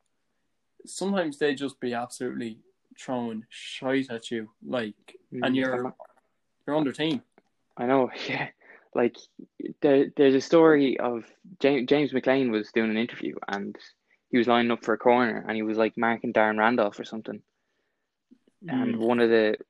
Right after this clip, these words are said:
Speaker 2: like, opposition's team, one of the opposition's fans, who was, like,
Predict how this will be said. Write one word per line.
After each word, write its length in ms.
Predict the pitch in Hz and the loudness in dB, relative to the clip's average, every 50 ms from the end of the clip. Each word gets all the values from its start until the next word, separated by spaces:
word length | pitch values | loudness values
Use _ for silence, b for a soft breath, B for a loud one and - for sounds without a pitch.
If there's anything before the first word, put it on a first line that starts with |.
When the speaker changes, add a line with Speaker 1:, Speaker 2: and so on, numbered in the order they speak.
| _ _ _ _ _ | _ _ _ _ _
Speaker 2:
like, 240 | - - 117 113 - | -14 -12 -8 -6 -6
opposition's 760 | - 110 - - 123 117 107 - - 113 104 - - - - - _ _ _ _ _ _ _ _ _ - | -6 -6 -6 -4 -4 -2 -2 -2 -6 -8 -10 -10 -16 -18 -20 -20 _ _ _ _ _ _ _ _ _ -14
team, 300 | - - 123 120 120 120 117 - - | -6 -2 -2 0 0 0 -2 -4 -4
one 180 | - 123 123 131 | -2 0 0 4
of 60 | 123 | 6
the 80 | 123 123 | 6 6
opposition's 500 | 120 117 - - 120 - - 113 110 - | 6 4 0 -2 -4 -2 -4 -6 -2 0
fans, 440 | - 117 117 117 110 110 - - - - - - _ - _ - - | 2 2 4 2 0 -4 -6 -12 -18 -20 -20 -20 _ -20 _ -4 0
who 140 | 123 117 110 | 0 0 2
was, 140 | 110 110 113 | 0 0 0
like, 220 | 110 104 104 - | 0 -2 -2 -6